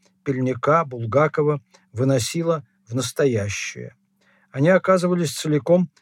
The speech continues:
вписанными в советское время, были нам понятны, как наши тогда ещё живые папы и мамы, и исполняли в биографии Ахматовой функцию знаков её двадцатых, тридцатых,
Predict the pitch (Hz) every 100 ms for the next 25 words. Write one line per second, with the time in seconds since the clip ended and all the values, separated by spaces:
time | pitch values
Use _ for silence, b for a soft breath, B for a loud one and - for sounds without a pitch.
0 | _ - - 156 - 156 151 143 - 143
1 | 156 147 - 139 123 123 123 123 123 -
2 | _ b b - 151 165 156 139 147 143
3 | 139 143 - 151 147 b b - 135 156
4 | 143 143 147 131 143 139 - 123 131 135
5 | 147 131 - 160 156 143 113 110 117 127
6 | 139 131 b b b 156 156 - 180 165
7 | 214 202 160 135 147 139 151 - 139 117
8 | 139 156 180 160 151 b b b - 170
9 | 127 - 156 135 117 147 160 143 - 131
10 | 139 117 - _ - 127 120 - 165 156
11 | 143 - _ _ - 117 - 156 147 143
12 | 120